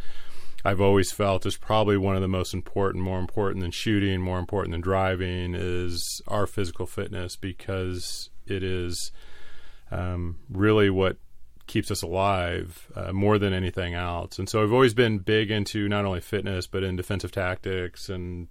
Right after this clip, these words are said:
martial arts. And so to me, it's been one of those things that, uh, I think has been key for me to successfully navigate through this career, not only physically and to come out at the end with really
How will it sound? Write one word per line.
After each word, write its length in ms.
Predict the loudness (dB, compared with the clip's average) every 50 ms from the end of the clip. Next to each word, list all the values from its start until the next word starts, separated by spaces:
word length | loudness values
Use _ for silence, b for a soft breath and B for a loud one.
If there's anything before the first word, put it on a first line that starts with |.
| -10 -4
martial 340 | -2 -2 -2 -2 -4 -2 0
arts. 540 | 0 0 2 0 0 -2 -4 -4 -6 -6
And 280 | -4 -4 -4 -4 -4 -4
so 520 | -4 -2 -2 0 0 0 0 0 -2 -4 B B B B B B B B B B B B B B B B B -2
to 100 | 2 4
me, 240 | 6 8 8 8
it's 140 | 8 6 4
been 240 | 2 2 2 4 4
one 120 | 2 2
of 80 | 2 2
those 220 | 2 0 0 0 -2
things 340 | 0 0 0 0 -2 -2 -4 -4 -2
that, 460 | -2 -2 -2 -4 -6 -8 -10 -6 -4
uh, 420 | -4 -2 -2 -4 -4 -4 -4 -6
I 40 | -6
think 200 | -6 -6 -6 -6
has 140 | -6 -8 -6
been 160 | -4 -6 -6
key 720 | -6 -8 -4 -2 0 0 2 0 0 -2 -2 -4 -4 -6 -8 -12 -20 -20 -20 _ -20 -12
for 180 | -4 -2 0
me 400 | 2 4 6 6 6 6 6 4 2
to 120 | 0 -4
successfully 600 | -4 -4 -4 -4 -4 -4 -2 -2 -2 -4 -4 -4
navigate 500 | -2 -4 -4 -4 -4 -4 -4 -4 -4 -4
through 140 | -6 -6 -6
this 120 | -6 -8
career, 340 | -10 -6 -4 -2 0 0 0 2
not 160 | 2 4 4
only 340 | 4 4 4 2 2 0 -2
physically 960 | -2 2 2 4 4 4 2 2 2 4 4 4 4 2 2 2 0 -2 -4 -4
and 260 | -4 -4 -4 -4 -6
to 100 | -8 -10
come 200 | -6 -2 -2 0
out 180 | 0 0 0 0
at 80 | -2 -2
the 180 | -4 -4 -2
end 200 | -2 -2 -2 -2
with 140 | -2 -2 -2
really 480 | -2 0 0 2 2 0 0 -2 -4